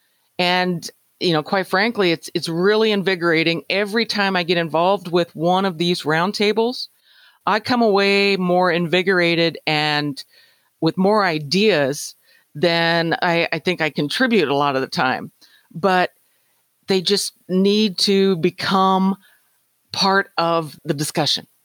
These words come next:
If I can help get you plugged in in these places, I will do so. Just, uh, give me a call.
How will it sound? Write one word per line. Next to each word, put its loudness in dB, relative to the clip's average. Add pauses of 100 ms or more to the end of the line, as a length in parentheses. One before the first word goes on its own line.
(480)
If -2
I 0
can -2
help 0 (380)
get 0
you 0
plugged -2
in 2
in 2
these 0
places, 0
I -2
will 0
do 0
so. -4 (360)
Just, -2
uh, 2
give -2
me 0
a -2
call. -4